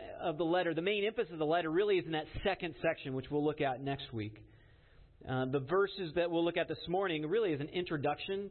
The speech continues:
to the letter, to the body of that letter. And it's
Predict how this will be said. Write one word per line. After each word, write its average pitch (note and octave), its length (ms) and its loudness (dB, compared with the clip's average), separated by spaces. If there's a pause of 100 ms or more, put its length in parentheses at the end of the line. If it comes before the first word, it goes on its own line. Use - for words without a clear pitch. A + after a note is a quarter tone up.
to G3 100 -2
the G#3 80 0
letter, A3 340 2 (680)
to - 40 -6
the C#3+ 80 0
body D#3+ 340 4
of F3 80 2
that F#3 200 2
letter. F#3 360 0 (320)
And D3 280 -2
it's - 120 -2